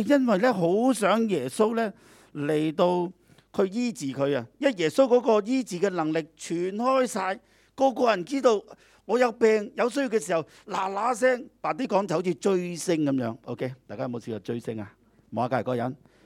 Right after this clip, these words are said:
啊，年紀都大啦，係咪啊？未必㗎，而家嗰啲 Mirror 啊，嗰啲呢，啲年紀都唔細嗰啲走去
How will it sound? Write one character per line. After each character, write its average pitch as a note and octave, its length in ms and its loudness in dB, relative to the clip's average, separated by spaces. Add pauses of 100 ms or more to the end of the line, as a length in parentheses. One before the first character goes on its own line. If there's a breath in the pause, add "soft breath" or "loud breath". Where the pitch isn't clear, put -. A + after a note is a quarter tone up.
(200 soft breath)
啊， A2 120 -6
年 G2 160 -6
紀 G2+ 100 -6
都 B2 80 -2
大 E2+ 240 -8
啦， E2+ 240 -10
係 E2+ 40 -12
咪 D#2 120 -14
啊？ F2 580 -16 (300 soft breath)
未 B2 120 -6
必 C#3 140 -2
㗎， A#2+ 500 0
而 - 40 -6
家 C3+ 160 -2
嗰 C3 100 -4
啲 C#3 140 -6
Mirror C#3 340 -4
啊， G2 240 -6
嗰 A#2+ 140 -8
啲 C3+ 180 -8
呢， C#3+ 160 -2
啲 D3+ 140 -2
年 G2+ 200 -6
紀 B2+ 180 -2
都 D3+ 100 0
唔 B2 100 -6
細 A#2+ 300 -4
嗰 B2+ 40 -6
啲 C3 140 -8
走 C3 260 -6
去 B2 260 -8